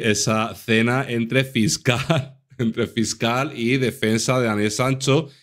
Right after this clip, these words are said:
que tengo que decirte que, según periodista Esther Yáñez, me remito de nuevo, se ha investigado este tema y dicen que esa relación sí que existe, porque es una isla muy pequeña, pero que en el mes del juicio dicen que no han coincidido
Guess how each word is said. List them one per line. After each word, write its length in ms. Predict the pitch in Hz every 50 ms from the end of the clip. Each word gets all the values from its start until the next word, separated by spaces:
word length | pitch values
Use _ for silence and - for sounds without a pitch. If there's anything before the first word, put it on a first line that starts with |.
| _ _ _ _
que 140 | - 123 117
tengo 240 | 113 123 131 139 139
que 60 | 143
decirte 640 | 143 139 135 139 - 139 131 135 135 156 151 147 -
que, 260 | 120 117 123 156 156
según 500 | - - 113 104 107 113 113 113 110 110
periodista 640 | - 110 110 110 104 120 131 131 - 113 - - -
Esther 420 | 78 80 80 - - 92 95 95 95
Yáñez, 260 | 101 101 104 104 101
me 100 | 101 101
remito 340 | 101 101 104 101 107 113 117
de 100 | 120 123
nuevo, 440 | 131 135 135 131 135 147 143 135 - - _ _ _ _
se 180 | - - 127 113
ha 80 | 113
investigado 720 | 120 127 123 127 120 - - 127 127 123 131 131 131 131
este 240 | 127 127 - 135 123
tema 340 | 131 127 131 139 143 143 -
y 120 | 113 110 95
dicen 480 | 107 117 120 - - 135 127 113 113
que 200 | - 131 127 120
esa 200 | 117 117 - 120
relación 500 | 110 117 117 117 117 - 139 131 120 101
sí 260 | - - - 127 120
que 120 | - 127 120
existe, 600 | - - - - 135 135 - - - 135 156 180 -
porque 240 | - - 98 95
es 80 | 90 101
una 120 | 107 107
isla 160 | 104 104 110 110
muy 120 | 113 117
pequeña, 500 | 117 127 135 143 143 147 151 165 185 185 - _ _ _ _ _ _ _
pero 260 | - 135 143 156 156
que 180 | 156 147 151 156
en 100 | 151 143
el 200 | 131 120 120 120
mes 680 | 123 135 147 147 131 98 - - - - - - _ _ _ _
del 720 | 107 110 107 123 131 135 123 113 92 82 - - 101 101 95
juicio 540 | - - 131 139 131 135 139 143 151 160
dicen 480 | 151 117 117 117 113 - 143 147 139 139
que 380 | - 117 113 131 160 - - -
no 240 | - 110 110 117 113
han 140 | 110 107 -
coincidido 880 | - 104 95 92 90 - - 95 104 123 139 131 104 78 - - _